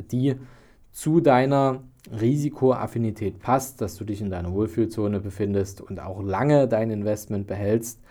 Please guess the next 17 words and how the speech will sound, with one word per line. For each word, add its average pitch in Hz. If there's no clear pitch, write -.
und 98
damit 95
auch 92
dein 92
Geld 90
lang 101
für -
dich 95
arbeiten 90
lassen 90
kannst. 85
Zum 120
anderen, 170
ähm, 113
kannst 120
du 135
dir, 117